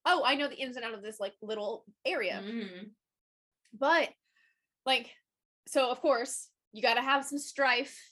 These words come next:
Speaker 1: in a
Speaker 2: Yep.
Speaker 1: romance novel. They have a fight. They're not talking. Um, I'm pretty sure she leaves her phone at home.
Speaker 2: She does. And
Speaker 1: And she
Speaker 2: he's,
Speaker 1: goes
Speaker 2: he's left.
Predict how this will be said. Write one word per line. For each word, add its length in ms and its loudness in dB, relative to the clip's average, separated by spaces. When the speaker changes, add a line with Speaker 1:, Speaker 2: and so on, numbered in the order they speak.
Speaker 1:
in 140 -4
a 80 -4
Speaker 2:
Yep. 100 0
Speaker 1:
romance 380 -6
novel. 680 -2
They 100 2
have 240 -8
a 80 -18
fight. 420 2
They're 140 -8
not 160 -10
talking. 720 -2
Um, 500 -2
I'm 120 -8
pretty 280 -4
sure 240 -4
she 220 -2
leaves 540 -6
her 140 -4
phone 360 -2
at 100 -12
home. 540 -4
Speaker 2:
She 240 -14
does. 580 -6
And 260 -6
Speaker 1:
And 140 2
she 180 0
Speaker 2:
he's, 40 -4
Speaker 1:
goes 420 4
Speaker 2:
he's 360 -2
left. 800 -6